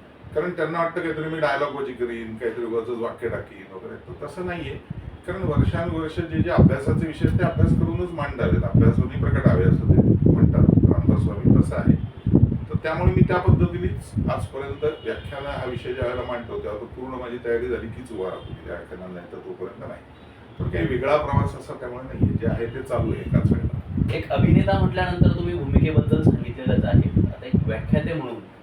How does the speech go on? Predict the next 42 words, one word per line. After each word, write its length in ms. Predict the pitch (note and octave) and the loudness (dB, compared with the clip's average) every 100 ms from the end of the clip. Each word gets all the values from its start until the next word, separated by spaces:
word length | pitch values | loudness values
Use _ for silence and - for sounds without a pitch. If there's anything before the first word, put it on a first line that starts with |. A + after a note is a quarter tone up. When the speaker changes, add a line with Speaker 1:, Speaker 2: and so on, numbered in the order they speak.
| - - | -4 -4
Speaker 2:
तुम्हाला 300 | - - D3+ | -2 -6 -4
आवडलेला 420 | D3+ - - - | -4 -4 -6 -4
विषय 240 | - - - | -4 -6 -14
कोणता 320 | - - - | -12 -10 -10
आहे? 100 | - - - - - - - - - - | -12 -14 -18 -20 -20 -20 -20 -16 -16 -10
तिच्या 180 | D#3 | -8
विषयावर 500 | C#3+ C3 D3+ C#3+ D3 | -6 -6 -4 -2 -2
Speaker 1:
नाही, 400 | D3 D3 C#3 A#2+ | -4 -12 -14 -12
असं 180 | A2 - | -12 -12
परत 360 | G#2+ C3 - - | -12 -12 -12 -10
तेच 200 | B2 - | -10 -8
आहे 120 | E2+ | -12
की 80 | G2+ | -12
असं 240 | - - | -14 -8
एक 220 | A#2+ - | -8 -6
नाहीये, 220 | C3+ B2+ A2+ | -10 -8 -8
अजून 260 | F#2+ A2+ | -8 -10
मला 180 | A2+ A2+ | -8 -6
अनेक 300 | A#2+ A#2+ A2+ | -6 -10 -12
विषय 220 | A2+ B2+ | -12 -10
डोक्यात 280 | A2+ A2 A2+ | -10 -6 -6
आहेत, 140 | G#2 G2+ | -6 -12
मांडायचे 400 | G#2 F#2+ - - | -12 -10 -10 -8
आहेत, 100 | F#2 - - - - - - | -10 -10 -20 -20 -20 -20 -14
त्याचा 220 | G2 A2 | -6 -6
अभ्यास 300 | F2+ G2+ G2 | -6 -10 -10
करायचा 380 | F#2+ F#2 F2+ F#2+ | -8 -8 -6 -6
आहे, 100 | - | -6
त्यासाठी 420 | F2+ F#2 F2+ F2+ E2+ - - | -8 -10 -16 -16 -18 -16 -12
ते 60 | - | -8
वाचन, 480 | G2+ - - G#2 - | -6 -6 -8 -8 -8
त्याला 180 | - F#2+ | -8 -8
वेळ 220 | G2+ G2+ | -6 -6
मिळणं, 320 | F#2 F#2 - - - - - - - - | -8 -4 -4 4 4 4 4 6 4 6
त्यामुळे 420 | - - - - - | 4 6 2 4 4
असं 180 | - | 6
एकच 320 | - - - - | 4 4 2 0
एक 180 | - | -2
विषय 240 | - - - | -6 -2 0
असं 160 | - | 0
काही 220 | - - - | 2 4 4
नाहीये. 220 | - | 4